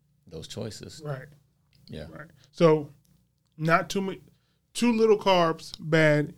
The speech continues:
Speaker 2: It reduces your energy level, potentially reduces your, uh, testosterone, um, limits your muscle gain.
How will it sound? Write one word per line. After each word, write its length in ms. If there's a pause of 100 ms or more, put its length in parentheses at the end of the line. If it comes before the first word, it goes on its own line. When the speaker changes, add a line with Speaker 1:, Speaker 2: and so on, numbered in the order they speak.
(120)
Speaker 2:
It 220
reduces 420
your 120
energy 320
level, 420
potentially 540
reduces 440
your, 220 (380)
uh, 180
testosterone, 1120 (160)
um, 340 (140)
limits 360
your 80
muscle 300
gain. 260